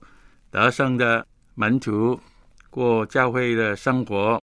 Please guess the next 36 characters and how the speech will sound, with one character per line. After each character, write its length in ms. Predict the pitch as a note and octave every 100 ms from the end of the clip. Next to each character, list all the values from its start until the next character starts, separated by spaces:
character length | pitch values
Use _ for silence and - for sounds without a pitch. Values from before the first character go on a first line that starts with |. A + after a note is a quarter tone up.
| _ _ _ _ _ - _
在 420 | - B2 A#2 A2
跟 160 | G2+ B2+
从 240 | B2 B2
主 260 | C3 F#2+ F2+
的 140 | A#2
道 300 | A2+ C3+ A#2+
路 160 | A#2+ A#2
上 260 | A2 A2+ A2
要 180 | A2+
得 200 | A2 F#2
胜 240 | G2 A#2 A2
呢， 160 | A2+ A2 _ _ _ _ _ _ _ -
我 100 | G2
们 180 | G#2 A2+
说 320 | B2+ A#2 A#2
我 160 | - F2
们 160 | G#2
不 160 | G#2+ B2
要 220 | A2+ G2+
忘 320 | G2 A2+ G#2+
记 280 | - A#2+ F#2+ F2 _ _ _ _
重 180 | - A#2
要 220 | A#2 G#2
的 260 | G#2 G2 - _ _ _ _ _
亲 180 | - B2+
近 200 | A2+ A2+
神 260 | - F2+ F#2+
的 220 | G#2 G2 -
这 140 | -
个 180 | G2 F2+
活 240 | - E2 G2
动， 180 | A#2+ G2+ _ _ _ _ _ _ _ _
这 120 | - A#2
个 180 | G2+
祷 220 | F#2+ D#2 D2
告。 260 | A2 F#2